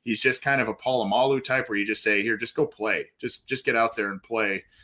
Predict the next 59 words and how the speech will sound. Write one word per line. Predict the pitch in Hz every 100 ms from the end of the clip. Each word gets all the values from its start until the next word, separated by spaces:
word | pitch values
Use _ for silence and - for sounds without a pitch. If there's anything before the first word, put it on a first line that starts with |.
| _
And, | 131 123 123
<laughs> |
uh, | 139 160 160 135 135
you | 147
know, | 117
it's, | 120 120 -
there's | 131 127 123
not | 120
a | 110
true | - - 180 170
position, | 135 131 127 151
but | 165
I | 196
mean, | 202 190 _ - _
he, | - 196
he's, | 185 175 -
he's | 147 151 139
shown | 190 185 185
some | 175
ball | 143 135 131
hawking | 127 127 127 120
ability. | 120 120 120 117
He's | 110 101
shown | - 170 170
the |
ability | 143 139 139 127
to | 123
come | 131 123
up | 120
in | 117
the |
box. | 104 107 107 104 - - _ _ -
Um, | 113 101 104 -
you | 135
know, | 110
it, | 104 107
it | 117 107
seems | 135 147 -
to | 135
be | 127
that | 123
he | 117
could | 113 110
play | 120 120
in | 107
a |
lot | 107 120
of | 113
different | 123 107 -
schemes | - 131 117 113 107
based | 110 113 -
on | 113
things | 113 113 107
I've | 98
read | 104 107 107
and | 98
seen | - 120 110 101
and, | 98 101
and | 104 98 95